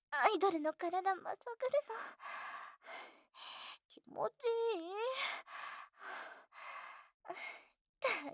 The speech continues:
く。今度は私が頭なでなでしてあげる。もっ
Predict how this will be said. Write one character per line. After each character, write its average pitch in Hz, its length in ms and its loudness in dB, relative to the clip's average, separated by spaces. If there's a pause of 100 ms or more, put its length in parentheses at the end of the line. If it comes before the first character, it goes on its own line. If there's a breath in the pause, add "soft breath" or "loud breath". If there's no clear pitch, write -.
(160)
く。 285 160 -2 (1500 loud breath)
今 254 260 -12
度 214 80 -14
は 202 60 -14 (280)
私 254 280 -14
が 294 60 -20 (600 loud breath)
頭 254 460 -14
な 269 180 -14
で 311 120 -12
な 262 160 -12
で 226 160 -18
し - 100 -20
て 262 120 -14
あ 285 140 -8
げ 277 100 -12
る。 294 60 -20 (2250 loud breath)
も 247 180 0
っ 247 80 -6